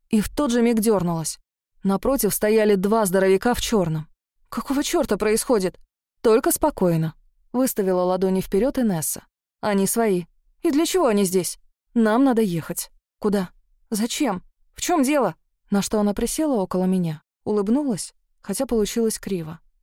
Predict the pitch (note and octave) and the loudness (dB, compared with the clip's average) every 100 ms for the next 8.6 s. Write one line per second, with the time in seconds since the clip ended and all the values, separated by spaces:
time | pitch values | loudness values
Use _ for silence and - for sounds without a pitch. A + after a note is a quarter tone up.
0 | - G#3 G3+ G#3 F#3+ G3 F#3 F#3+ - G3+ | -4 -2 -2 -2 -2 0 0 0 0 0
1 | G3 F#3 F3+ G3 F#3+ F#3+ F3 F3+ F#3 F#3 | 0 0 -2 -2 -2 -2 -2 -2 -2 0
2 | F3+ F#3 A3+ E4 G#3 E3 - F3 - _ | 0 0 -2 -2 -2 -4 -6 -12 -16 _
3 | _ _ A#3 B3+ B3 A3+ G#3 G3+ G3 F#3+ | _ _ -2 0 2 2 2 2 2 0
4 | - E3 - E3+ D#3+ - _ _ _ - | 0 -2 -4 -8 -8 -12 _ _ _ -6
5 | G3+ F#3+ F#3+ F#3+ F#3 F#3+ - F#3 G3 G3 | -2 0 0 -2 -2 -4 -6 -6 -2 0
6 | B3+ A3 - _ _ _ - G3 G3 G3 | 0 -2 -6 _ _ _ -10 -8 -6 -6
7 | G#3+ G3 E3 - E3 E3 D#3 E3 D#3 _ | -4 -4 -6 -10 -8 -6 -6 -8 -12 _
8 | _ _ - G3+ F#3+ | _ _ -4 0 0